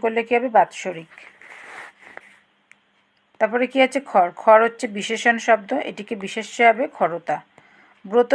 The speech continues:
হবে বিশেষ্য, এটি বিশেষণে হবে ব্রতী। বিস্তার হবে বিশেষণ,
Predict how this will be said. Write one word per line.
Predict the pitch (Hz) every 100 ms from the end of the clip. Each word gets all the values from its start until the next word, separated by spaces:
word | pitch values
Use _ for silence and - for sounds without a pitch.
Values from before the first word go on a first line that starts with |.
| 262
হবে | 240 202 185
বিশেষ্য, | 185 220 202 - 269 - _ _ _ _ _ _ _ _ -
এটি | 202 226
বিশেষণে | 208 240 220 233 233
হবে | 240 254 208
ব্রতী। | 185 160 156 151 _ _ _ _
বিস্তার | 202 226 - 254 240
হবে | 202 185 175
বিশেষণ, | - 220 214 262